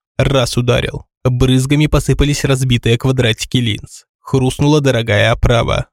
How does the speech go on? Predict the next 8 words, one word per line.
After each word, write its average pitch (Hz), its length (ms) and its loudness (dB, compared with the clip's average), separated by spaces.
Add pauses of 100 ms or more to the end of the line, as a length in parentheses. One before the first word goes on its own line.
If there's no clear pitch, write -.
Человек 156 360 0
взвыл, 131 500 0 (200)
но 127 160 4
не 135 120 2
отшатнулся 127 640 0
и 123 60 2
не 131 120 2
упал. - 480 -2